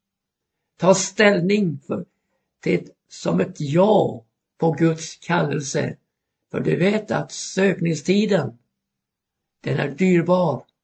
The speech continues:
också för dig. Den är inte oändlig. Den, eh, en dag är den slut. Och därför gäller det att ta vara på sin sökningstid.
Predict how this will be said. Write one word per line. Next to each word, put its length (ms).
också 420
för 140
dig. 380
Den 180
är 140
inte 260
oändlig. 680
Den, 220
eh, 320
en 220
dag 420
är 100
den 120
slut. 720
Och 140
därför 340
gäller 360
det 340
att 100
ta 320
vara 720
på 80
sin 180
sökningstid. 1040